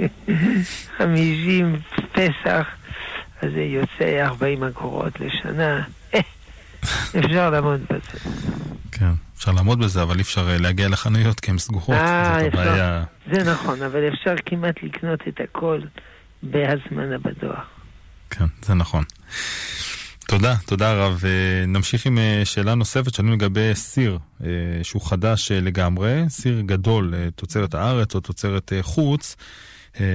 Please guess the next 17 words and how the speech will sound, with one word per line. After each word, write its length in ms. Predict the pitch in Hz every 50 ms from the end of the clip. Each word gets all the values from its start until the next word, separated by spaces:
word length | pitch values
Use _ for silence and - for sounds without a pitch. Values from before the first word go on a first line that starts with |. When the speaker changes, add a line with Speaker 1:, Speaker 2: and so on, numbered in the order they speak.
| 92 90 90 92 92 92 92 90 87 - - - 95
Speaker 2:
ואין 180 | 104 123 143
אפשרות, 440 | 147 - - 147 131 131 135 127 -
אה, 60 | 131 120 120 117 113 107 98 95 95 90
להטביל 420 | 95 95 - - 107 117 135 135
אותו, 260 | 120 - - 95 95
למשל 280 | 87 87 87 90 - 95
בסיר 380 | 95 90 - - - 113 101 92
אחר, 240 | - - 110 98 90 -
כמו 180 | - 98 92 92
איזה 400 | 85 90 92 87 87 87 85 87 87 87 -
פתרון 420 | - 107 - - 98 92 92 90 85 - -
שניתן. 720 | - - - 92 92 90 90 92 92 - - 90 85 82 85 82 - - - - - - - - - - - - - - - - - - - - - - -
Speaker 1:
אני 120 | 156 175
מבין 400 | 165 160 175 165 - 202 202 185 165 - -
שמדובר 560 | - 160 151 151 151 160 151 160 165 160 156
בסיר 600 | 151 139 139 156 156 131 - - - 202 185 160
חדש, 680 | - - 135 127 117 - 127 156 202 - - - -